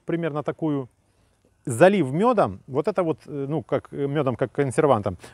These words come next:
вот это аналог этого дикого мёда, это самый, мне ка-, на данном этапе самый, м,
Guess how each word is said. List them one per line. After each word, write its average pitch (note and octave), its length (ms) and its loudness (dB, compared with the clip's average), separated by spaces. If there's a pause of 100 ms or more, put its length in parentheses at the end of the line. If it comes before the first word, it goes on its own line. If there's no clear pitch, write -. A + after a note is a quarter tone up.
вот D3+ 140 4
это D#3+ 180 4
аналог D3+ 500 4 (380)
этого B2+ 300 0
дикого C#3+ 280 -2
мёда, F#3+ 220 2
это C3+ 180 -2
самый, F#3 360 2
мне C#3 220 -4
ка-, D3 200 2
на C#3+ 120 0
данном D#3+ 280 2
этапе F3 320 -2 (380)
самый, F3 420 2
м, D3 320 -2